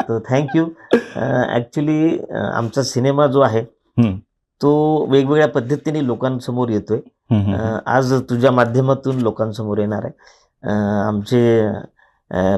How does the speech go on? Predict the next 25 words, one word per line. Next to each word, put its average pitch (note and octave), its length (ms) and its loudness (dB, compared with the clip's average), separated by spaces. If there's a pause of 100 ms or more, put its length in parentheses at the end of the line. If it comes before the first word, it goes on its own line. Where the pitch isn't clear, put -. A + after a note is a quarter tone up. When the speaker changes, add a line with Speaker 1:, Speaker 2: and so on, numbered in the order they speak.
Speaker 1:
फैराज A2+ 460 0
माजोकर A2+ 680 2
सर A2+ 240 0
आहेत, G#2 220 0
जे A2 380 -6
प्रोड्युसर A2 500 -2
आहेत. G2+ 240 -2
Speaker 2:
हम्म, G#2+ 120 2
हम्म, G2 160 -2
हम्म. F#2 240 -10
Speaker 1:
आमचे G#2 220 -6
डायरेक्टर A#2 540 0
रोहित, G#2+ 640 2 (100)
अं, A2+ 320 2 (400)
नरसिंगराव G#2+ 640 2
आहे. G2+ 220 -4
Speaker 2:
हम्म. A2 280 -16
Speaker 1:
अं, D3 420 0
actually F3+ 380 -2
फिल्म, G3 420 0
अं, C#3 480 -6
माझ्याकडे D3+ 420 0
जेव्हा C#3+ 280 0
आली, C3 180 0
तेव्हा B2+ 400 -4